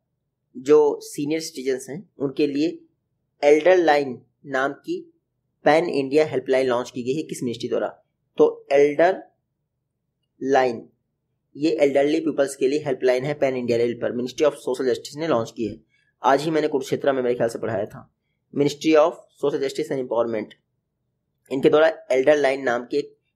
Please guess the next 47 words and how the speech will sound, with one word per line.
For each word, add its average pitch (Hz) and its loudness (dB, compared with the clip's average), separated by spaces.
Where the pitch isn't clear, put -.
पैन 151 6
इंडिया 135 2
हेल्पलाइन 131 0
लॉन्च 120 -4
की 117 -10
गई 117 -6
है 143 -6
सीनियर 123 -4
सिटीजन्स 113 -8
के 107 -6
लिए। 101 -8
तो - -2
एल्डर 147 4
लाइन 160 2
हेल्पलाइन 131 0
का 151 -2
नाम 151 0
याद 156 2
रखिएगा 170 0
और 160 0
टोल 135 4
फ्री 151 -2
नंबर 139 2
भी 170 -4
मात्र 139 0
फ़ाइव 143 2
डिजिट्स 139 -4
का 143 0
है, 160 0
याद 117 2
रखिएगा, 113 -4
चौदह 143 6
पाँच 143 0
सौ - -18
सड़सठ, 117 -8
क्या? 160 -4
फ़ोर्टीन 151 0
फ़ाइव 139 2
हंड्रेड 127 -4
सिक्सटी - -10
सेवन, 113 -4
चौदह 135 4
पाँच 135 -2
सौ - -16
सड़सठ 135 -4
नाम 123 -4
की 175 -6